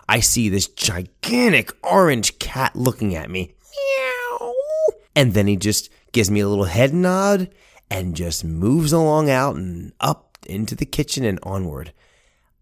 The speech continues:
I'm like, "There's no way that was a cat that I just stepped on. It couldn't be." So I'd seen the owner not long after. I said, "I think I just stepped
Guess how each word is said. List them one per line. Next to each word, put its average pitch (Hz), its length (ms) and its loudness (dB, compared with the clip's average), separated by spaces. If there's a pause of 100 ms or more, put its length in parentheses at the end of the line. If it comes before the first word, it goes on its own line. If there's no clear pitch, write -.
(240)
I'm - 180 -12 (100)
like, - 280 -18
"There's 82 240 -12
no 131 500 -4
way 104 260 -4
that - 280 -16
was - 160 -12
a - 100 -20 (120)
cat - 420 -14
that - 100 -20
I - 100 -20
just - 160 -10
stepped - 380 -10
on. - 340 -12 (640)
It - 220 -8
couldn't - 460 -8
be." - 360 -8 (280)
So - 140 -2
I'd 95 140 -2
seen 151 280 0
the 110 160 0
owner 104 480 0 (160)
not 104 240 0
long 92 260 -2
after. 95 480 -2 (640)
I 85 140 -14
said, 101 340 -2 (140)
"I 104 100 -10
think - 580 -2 (160)
I 101 160 0
just 101 380 2
stepped - 640 -2